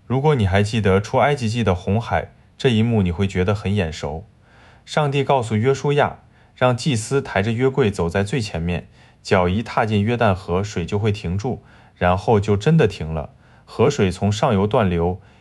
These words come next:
以色列人从干地走了过去。这个场景明显是在致敬红海那一幕。作者想说得很清楚，摩西走了，但上帝没走。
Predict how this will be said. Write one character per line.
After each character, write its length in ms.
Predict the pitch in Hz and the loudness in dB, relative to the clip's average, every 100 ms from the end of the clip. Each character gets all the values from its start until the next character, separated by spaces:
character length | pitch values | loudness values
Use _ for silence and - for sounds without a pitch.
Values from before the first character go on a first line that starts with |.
| _ | _
以 100 | 95 | -4
色 160 | 92 123 | 0 2
列 140 | 131 | 4
人 220 | 101 95 | 4 2
从 180 | 101 107 | 0 -2
干 220 | 107 135 | 0 0
地 180 | 135 110 | 0 -4
走 220 | 85 82 | -2 -4
了 100 | 73 | -4
过 200 | 82 104 | -2 0
去。 320 | 87 - 78 - _ _ _ _ _ _ _ - - - - | -2 -6 -10 -12 _ _ _ _ _ _ _ -20 -20 -20 -10
这 140 | - 104 | -4 0
个 220 | 98 90 | 0 0
场 320 | - 95 110 | -2 0 2
景 220 | 110 82 | 2 0
明 180 | 85 95 | 2 2
显 180 | 107 87 | 0 -2
是 140 | - | -2
在 120 | 87 82 | -2 -2
致 220 | - 107 | -2 -4
敬 240 | 104 92 | -2 -4
红 240 | 80 87 117 | -2 -4 -2
海 220 | 113 - | -4 -4
那 160 | 85 | -2
一 60 | 78 | -2
幕。 260 | 76 76 - - - - - - | -2 -4 -8 -20 -20 -20 -20 -12
作 180 | - 135 | 0 4
者 140 | 107 113 | 4 2
想 200 | 87 85 | 0 -2
说 180 | 135 | -2
得 60 | 123 | -2
很 180 | 101 82 | -2 -4
清 200 | 120 127 | -4 -6
楚， 240 | - - - | -8 -10 -4
摩 180 | 90 | -2
西 160 | 101 139 | -2 -2
走 220 | 127 53 | -4 -4
了， 200 | 62 - - _ | -6 -10 -18 _
但 140 | 110 104 | -2 -2
上 260 | - 117 | 0 0
帝 120 | 110 | 0
没 160 | 85 76 | -2 -2
走。 260 | 80 - | -6 -10